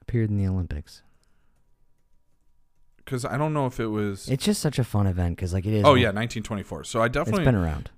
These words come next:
Speaker 2: It wasn't before. I thought it was, yeah, I thought it was, okay, so Beijing. So two thousand and eight.
Speaker 1: Okay.
Speaker 2: And that makes sense 'cause I was twenty-two-ish. So, yeah.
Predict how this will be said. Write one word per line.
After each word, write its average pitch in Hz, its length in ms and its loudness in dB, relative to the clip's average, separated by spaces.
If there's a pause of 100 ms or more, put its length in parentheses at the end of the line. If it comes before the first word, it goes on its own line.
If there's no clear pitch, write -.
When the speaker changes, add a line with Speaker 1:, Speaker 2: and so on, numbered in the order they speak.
Speaker 2:
It 127 160 4
wasn't 175 340 4
before. 123 460 0
I 120 60 2
thought 135 260 4
it 135 40 4
was, 117 360 -2
yeah, 98 220 -2
I 92 80 -6
thought 113 220 0
it 110 40 0
was, 101 320 -4
okay, 110 220 -6
so 101 160 -8
Beijing. 110 560 -2
So - 100 -8
two - 180 -10
thousand 127 380 0
and 107 100 -4
eight. 90 240 -8 (160)
Speaker 1:
Okay. 131 220 2
Speaker 2:
And 101 100 0 (140)
that 127 160 0
makes 123 200 0
sense 101 260 -4
'cause 107 160 -6
I 104 60 0
was 101 500 -4 (100)
twenty-two-ish. 107 1600 -4
So, 110 140 -4
yeah. 101 220 -4